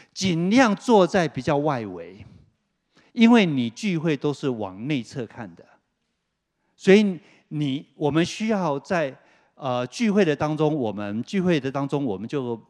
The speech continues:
比较清楚的能够 identify，呃，哪几位是慕道朋友。所以是不是很多时候聚，这个布道会聚会开始的时候，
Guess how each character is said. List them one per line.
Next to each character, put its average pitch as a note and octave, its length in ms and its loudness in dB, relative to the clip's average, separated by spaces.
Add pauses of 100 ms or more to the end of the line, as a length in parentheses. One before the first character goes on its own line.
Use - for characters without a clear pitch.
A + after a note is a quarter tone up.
(140)
比 F3 100 -4
较 G3+ 240 -2
清 G3 340 -8
楚 G2+ 300 -14
的 G#2 140 -10
能 G#2+ 160 -8
够 A#2 280 -4 (340)
identify， A#2+ 760 -8 (480)
呃， G#2+ 220 -8
哪 A2+ 200 -6
几 G2+ 200 -10
位 A#2 120 -4
是 A#2 140 -10
慕 A#2+ 180 -6
道 G#2+ 160 -6
朋 F#2 220 -12
友。 F#2 160 -18
所 F3 140 0
以 F#3 40 6
是 A#3 140 2
不 G3+ 80 4
是 G3 100 4
很 C#3+ 140 4
多 F3 100 0
时 E3+ 80 -2
候 E3 80 2
聚， F3+ 220 -6 (240)
这 G#3 80 2
个 F3+ 100 8
布 G#3 200 6
道 F#3+ 180 10
会 F#3+ 160 8
聚 F#3+ 180 0
会 F3 360 6
开 E3+ 180 2
始 D3+ 160 -2
的 C#3 140 0
时 D3 120 -6
候， D3 320 4